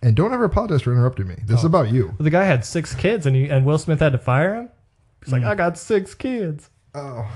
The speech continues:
Speaker 1: I think I do kinda
Speaker 2: Oh, that's a great
Speaker 1: remember.
Speaker 2: episode. Sorry.
Speaker 3: It's so good.
Speaker 1: You're good. Um, what, since you said that you would like selling, what, um,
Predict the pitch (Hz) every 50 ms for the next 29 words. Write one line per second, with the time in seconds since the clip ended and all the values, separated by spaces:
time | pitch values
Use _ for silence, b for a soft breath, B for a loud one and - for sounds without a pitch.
0 | - - 131 135 143 131 151 147 131 135 120 110 110 107 107 - 110 104 131 127
1 | 127 127 101 101 101 120 117 113 110 117 - - 107 - - - - - 110 107
2 | 107 - - - _ - 131 117 - - - 95 87 85 82 82 82 95 101 117
3 | 143 156 139 127 151 160 - - - - 117 120 117 110 107 101 98 98 98 -
4 | - _ _ _ _ - - - _ _ _ - 110 110 131 131 - - - -
5 | - - 147 131 - - 143 - - - - 208 147 127 117 127 123 117 110 107
6 | 113 113 107 95 - - - 127 123 110 101 95 95 95 104 107 123 135 139 104
7 | 101 113 123 120 113 107 98 87 92 -